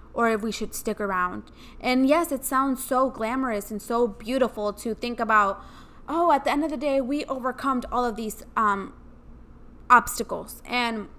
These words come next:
I, I met a relation-, I met a couple, a very, very old couple, and I looked up to the relationship because they are,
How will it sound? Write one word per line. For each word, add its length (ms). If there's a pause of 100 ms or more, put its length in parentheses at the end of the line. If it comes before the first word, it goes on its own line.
(880)
I, 480 (1300)
I 460 (600)
met 420 (200)
a 100
relation-, 540
I 160
met 340 (400)
a 80
couple, 640
a 80
very, 320
very 400
old 320
couple, 480
and 160
I 120
looked 240
up 140
to 80
the 120
relationship 600
because 300
they 180
are, 380